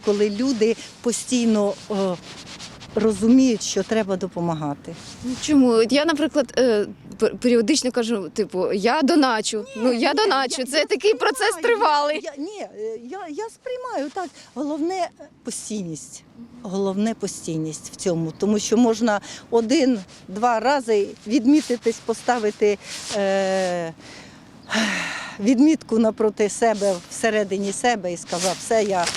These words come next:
Speaker 1: я все зробив". Знаєте,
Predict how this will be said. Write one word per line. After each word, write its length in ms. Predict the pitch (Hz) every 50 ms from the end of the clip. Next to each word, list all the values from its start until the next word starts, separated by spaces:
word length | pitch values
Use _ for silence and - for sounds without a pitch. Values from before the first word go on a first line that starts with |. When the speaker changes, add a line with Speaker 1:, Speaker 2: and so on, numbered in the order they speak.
| - - - - - - - - - 190
Speaker 1:
я 100 | 233 233
все 200 | - - 220 202
зробив". 440 | 180 208 196 190 185 160 156 156 - - - - - - - - - - - - - - -
Знаєте, 540 | - 262 269 262 240 214 - - 180 170 175